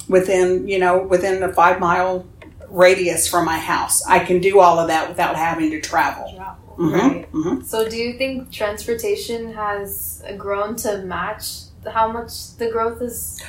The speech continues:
Speaker 2: ha-, occurred, or it can be, be-, even better, you
Speaker 1: The,
Speaker 2: think?
Speaker 1: the roads have
Speaker 2: Mm-hmm.
Speaker 1: matched it, but
Speaker 2: Okay.
Speaker 1: there's not, we don't have any real, like, public transportation.
Speaker 2: Mm-hmm.
Speaker 1: Uh, and I think sometimes that's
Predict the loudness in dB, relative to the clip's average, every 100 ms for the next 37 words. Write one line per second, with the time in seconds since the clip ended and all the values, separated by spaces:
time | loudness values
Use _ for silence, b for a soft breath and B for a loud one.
0 | -10 -8 -8 -8 -8 -4 -2 2 4 2
1 | -2 -6 -4 -4 -2 -4 -2 -4 -6 -6
2 | -6 -4 -2 6 6 6 2 -4 2 4
3 | 8 8 6 2 2 2 2 0 -4 -2
4 | -4 -2 -4 0 2 4 2 2 4 4
5 | 2 -8 -4 0 2 0 0 2 2 0
6 | -2 -2 -2 -6 -12 -2 0 -2 -6 -6
7 | -4 -6 -8 -8 -6 -6 -6 -6 -6 -4
8 | -2 0 0 -4 -14 -20 -2 2 4 4
9 | 2 2 2 4 4 4 4 2 -2 0
10 | 2 2 4 4 2